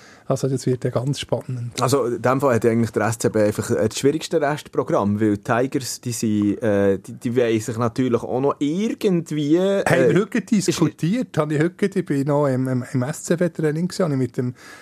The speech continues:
Speaker 1: Tristan Scherwe und dem Dominik Cahun gefragt, ist jetzt das ein Vorteil für Langnau, dass es eben um nichts mehr geht?
Speaker 2: Oder?
Speaker 1: Äh, ja, wo wir jetzt, jetzt gesehen, jetzt haben sie immer müssen gewinnen gegen Aschua verloren, gegen Kloten verloren,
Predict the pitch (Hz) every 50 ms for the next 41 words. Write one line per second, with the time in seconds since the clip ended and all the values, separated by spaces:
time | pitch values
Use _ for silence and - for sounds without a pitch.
0 | - _ - 127 139 131 - - 127 131 - 131 120 131 139 147 156 160 165 165
1 | 165 147 143 139 135 131 120 123 127 120 123 123 131 139 131 127 - - - -
2 | 123 120 131 135 143 175 202 190 - _ _ _ - - - - _ - - -
3 | 170 165 180 - - 147 139 - 127 - - - 139 127 - 117 - 123 131 143
4 | - - 165 165 160 - - 175 165 147 151 160 160 165 175 190 226 208 - 151
5 | 127 - - 147 139 135 123 - 127 120 120 120 117 113 117 120 123 120 131 151
6 | - _ - - - 175 180 175 175 170 175 208 254 - - - - 170 196 196
7 | - - - - - - - - 143 135 135 131 131 131 127 127 127 131 143 127
8 | 135 175 170 156 143 143 139 123 - - - 139 127 - - - - - - 143
9 | 175 175 170 - 131 120 131 131 139 143 139 135 135 135 139 160 160 - - 180
10 | - - 165 156 160 165 170 165 165 - 143 135 - - 139 147 143 - 151 143
11 | 147 147 - - - - - - - - - - - - - - 147 143 143 143
12 | 143 147 151 151 139 - 143 135 - 127 - - 139 123 131 143 - - 151 139
13 | - 151 139 135 135 135 135 139 143 147 139